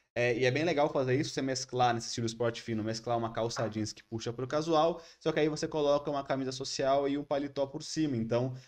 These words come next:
acaba que dá essa, essa quebra. E o sapato dele é um mocassim,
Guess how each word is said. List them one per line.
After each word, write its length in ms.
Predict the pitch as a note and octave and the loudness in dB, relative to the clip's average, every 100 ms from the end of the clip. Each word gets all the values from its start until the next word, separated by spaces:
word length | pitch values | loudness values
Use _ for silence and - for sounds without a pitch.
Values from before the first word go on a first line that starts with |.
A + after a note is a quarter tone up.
| _ | _
acaba 420 | B2 B2+ C3 B2+ | -4 2 4 4
que 120 | C3+ C3 | 2 0
dá 120 | C3 | 2
essa, 280 | B2+ C3+ A#2+ | 2 0 -2
essa 240 | B2+ D3+ | -2 -4
quebra. 400 | D3 C#3 A2+ A2 | 0 2 2 0
E 180 | B2+ D3 | 0 0
o 60 | D#3+ | 2
sapato 500 | E3 C#3 C3+ C3 C3 | 0 -2 0 0 -2
dele 200 | C3 D3+ | 0 2
é 40 | |
um 60 | D#3+ | 2
mocassim, 720 | D#3+ D#3+ D#3+ E3+ - E3 F#3+ | 2 2 0 -4 0 0 -2